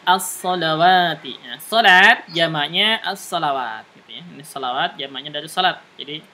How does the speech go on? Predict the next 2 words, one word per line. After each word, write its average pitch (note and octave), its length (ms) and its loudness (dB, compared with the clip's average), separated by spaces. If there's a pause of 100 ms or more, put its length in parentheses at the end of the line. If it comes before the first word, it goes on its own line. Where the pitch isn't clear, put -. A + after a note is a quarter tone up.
(680)
as-sholah, D#3+ 1040 -2 (1900)
as-sholat, D3 840 -4